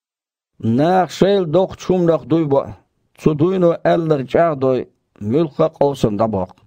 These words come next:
Sun del dal duybi ina. Şilam xistur boçil şa va'd dinir qoçun dolçan daqa aytluş. Dal va'da dina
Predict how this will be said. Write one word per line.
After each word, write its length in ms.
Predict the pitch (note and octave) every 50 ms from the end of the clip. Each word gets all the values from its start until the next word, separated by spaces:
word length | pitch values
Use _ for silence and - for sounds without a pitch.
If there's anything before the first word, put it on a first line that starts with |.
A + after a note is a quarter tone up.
| _ _ _ _ _ _ _ _ _ _ _ _ _
Sun 340 | - - D3+ E3 G3+ G#3 F#3+
del 280 | F#3 F3+ F3+ E3+ D#3 C#3+
dal 420 | D#3 E3+ F3+ F3+ F#3+ F3+ D3 C#3+
duybi 300 | D3 E3+ F3+ E3 D3+ D#3
ina. 320 | F#2 C#3+ D#3 D#3+ D3 A2 A2 - _ _ _ _ _
Şilam 640 | - - - D3+ E3 D#3+ D#3+ F3+ F#3 G3 F#3+ F3+
xistur 640 | D#3 - - D3+ F#3 F#3+ F3+ - - E3+ E3+ D#3 D3
boçil 460 | C#3 D#3+ F3 E3+ D3 - D3 C#3 B2 - - _ -
şa 360 | - - - C#3+ D3 C#3+ C3
va'd 220 | C#3+ D#3+ - - - B2+ B2+
dinir 260 | C#3+ D3+ D3+ D3 C3+ C3 - -
qoçun 440 | C#3+ D3+ D3+ C#3+ - C#3 B2 A#2 A2
dolçan 560 | C3 C#3 C#3 - - B2 A#2+ A#2 F#2+ D2+ C#2
daqa 220 | - - C3 C#3
aytluş. 680 | A#2 B2 A2+ G#2+ - - A2+ A#2+ - - - - - - _ _ _ _ _ _ _ _ _ _ _ _ _ _ -
Dal 520 | G2 G2 G#2+ C3 D#3 F#3+ G3 G3 F#3 D#3+
va'da 420 | E3+ G3 E3 D3+ E3 G3 F#3 F3 D#3
dina 240 | E3 D#3+ E3+ F3+